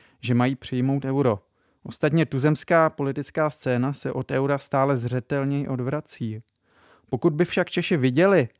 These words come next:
jak si jejich slovenští bratia a další národy eurozóny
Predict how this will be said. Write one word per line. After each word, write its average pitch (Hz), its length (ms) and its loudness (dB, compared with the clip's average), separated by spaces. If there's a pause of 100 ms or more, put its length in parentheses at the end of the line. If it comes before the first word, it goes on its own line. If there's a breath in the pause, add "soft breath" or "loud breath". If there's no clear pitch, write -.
(220)
jak 120 180 -2
si - 140 -2
jejich 135 220 0
slovenští 135 680 0
bratia 131 640 4 (260)
a - 80 -2
další 131 320 0
národy 147 380 4
eurozóny 131 600 2